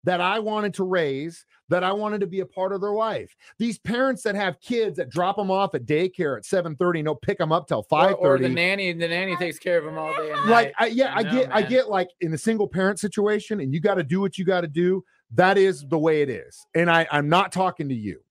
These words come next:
Speaker 1: I'm not talking to you single moms and single dads out there that are busting your butt to make money so you can put a roof over your kids'
Speaker 2: No, it's
Speaker 1: heads.
Speaker 2: the rich
Speaker 1: I'm talking
Speaker 2: ones.
Speaker 1: about the rich kid, p-, parents or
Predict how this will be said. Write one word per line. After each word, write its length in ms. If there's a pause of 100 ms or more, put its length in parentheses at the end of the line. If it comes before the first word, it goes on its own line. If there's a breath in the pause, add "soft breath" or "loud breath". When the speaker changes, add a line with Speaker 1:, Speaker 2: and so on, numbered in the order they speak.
Speaker 1:
I'm 120
not 220
talking 300
to 60
you 320 (120)
single 320
moms 360
and 80
single 220
dads 320
out 160
there 240 (260 loud breath)
that 100
are 60
busting 400
your 100
butt 420 (260)
to 80
make 260
money 220
so 140
you 120
can 120
put 140
a 40
roof 240
over 160
your 40
kids' 200
Speaker 2:
No, 80
it's 100
Speaker 1:
heads. 120
Speaker 2:
the 60
rich 180 (140)
Speaker 1:
I'm 220
talking 220
Speaker 2:
ones. 100
Speaker 1:
about 220
the 60
rich 260 (140)
kid, 320
p-, 180
parents 460 (520)
or 320